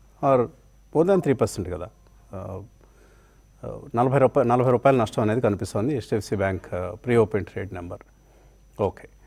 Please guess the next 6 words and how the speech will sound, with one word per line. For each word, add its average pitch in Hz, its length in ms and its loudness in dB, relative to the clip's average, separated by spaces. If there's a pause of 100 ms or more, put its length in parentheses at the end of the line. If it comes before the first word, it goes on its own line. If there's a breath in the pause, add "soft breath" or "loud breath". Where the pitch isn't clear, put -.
(420)
ఇక 123 400 8 (920 soft breath)
మనతో 147 360 4 (540)
callers, 147 400 10
mailers, 131 580 4
mailers 190 640 4
ఇవాళ 143 420 8